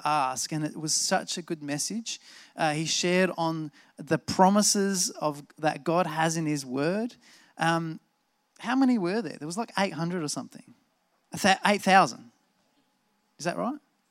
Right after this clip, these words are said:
Whoa! That's bigger than eight hundred. It was amazing. So, um, seriously, I think it was one of Josh's best messages. So if you missed out,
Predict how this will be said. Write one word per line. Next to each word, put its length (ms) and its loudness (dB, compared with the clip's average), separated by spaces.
Whoa! 180 8
That's 220 10
bigger 260 12
than 100 12
eight 200 10
hundred. 420 4
It 100 6
was 120 8
amazing. 500 6
So, 340 4
um, 340 -4
seriously, 460 0
I 100 4
think 220 2
it 60 -2
was 260 -4
one 140 0
of 100 -2
Josh's 380 -2
best 300 -2
messages. 440 -4
So 360 -2
if 240 -8
you 100 -8
missed 460 -6
out, 360 -4